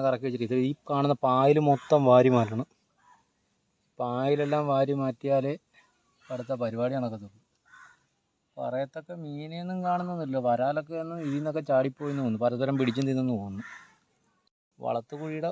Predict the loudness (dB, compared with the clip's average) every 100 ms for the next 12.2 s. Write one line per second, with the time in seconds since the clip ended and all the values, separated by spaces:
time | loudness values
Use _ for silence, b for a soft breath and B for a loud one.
0 | -8 -12 -8 -8 -6 -4 -2 0 0 -2
1 | -4 -8 -8 -6 -4 -2 2 4 4 4
2 | -4 -2 0 0 0 -2 0 0 0 -2
3 | -14 -20 _ _ _ _ _ _ _ _
4 | _ _ _ _ _ _ -20 -20 _ _
5 | _ _ _ -20 _ _ -20 -20 -20 -20
6 | -20 -20 -20 -20 -20 -18 -8 -6 -6 -8
7 | -8 -4 -2 0 0 0 -2 -2 -2 -2
8 | -2 -6 -12 -8 -4 -2 -2 -2 -4 -2
9 | 0 0 0 0 -2 -6 -10 -10 -10 -10
10 | -10 -10 -6 -2 0 0 0 -2 -4 -8
11 | -8 -8 -10 -10 -6 -2 0 0 -4 -10
12 | -14